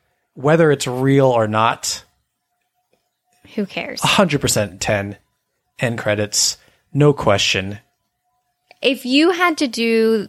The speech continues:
Speaker 2: the Dirty Dancing lift and you had to pick two characters from the uni-, from the Bob's universe, Bob and Teddy, great, great choice.
Speaker 1: This is more iconic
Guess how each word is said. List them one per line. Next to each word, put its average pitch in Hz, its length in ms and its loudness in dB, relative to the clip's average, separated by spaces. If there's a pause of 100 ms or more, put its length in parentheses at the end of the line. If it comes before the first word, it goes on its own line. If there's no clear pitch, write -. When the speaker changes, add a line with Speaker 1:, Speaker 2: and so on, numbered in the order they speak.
(100)
Speaker 2:
the 202 880 -2 (400)
Dirty 233 320 4
Dancing 208 540 -2
lift - 380 -2
and 214 160 0
you 220 80 -2
had 220 240 -2
to 233 80 -4
pick - 440 -2 (360)
two 294 240 2
characters 190 920 0 (120)
from 240 260 0
the 220 80 -2
uni-, 214 360 -4 (280)
from 226 300 -2
the 214 80 -6
Bob's 202 320 -2
universe, 196 680 -6 (460)
Bob 262 300 2
and 214 140 0
Teddy, 214 600 -2 (720)
great, 202 720 -4 (140)
great - 300 -4
choice. - 540 -12 (280)
Speaker 1:
This 147 200 2
is 127 140 0
more 113 280 2
iconic 104 560 2